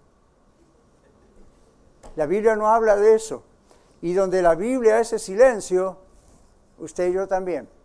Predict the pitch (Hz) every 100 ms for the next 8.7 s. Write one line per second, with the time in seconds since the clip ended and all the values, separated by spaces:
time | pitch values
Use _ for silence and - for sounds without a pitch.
0 | _ _ _ _ _ _ _ _ - 156
1 | 156 160 170 170 175 165 170 160 160 151
2 | 165 117 _ _ _ _ _ _ _ _
3 | _ 143 160 165 147 214 226 220 190 214
4 | 202 190 160 160 - 285 294 131 123 160
5 | 156 156 - 151 160 165 - 147 143 160
6 | 180 190 180 - 151 143 - 156 160 -
7 | 160 147 - _ _ 127 156 151 135 -
8 | 120 165 262 190 - -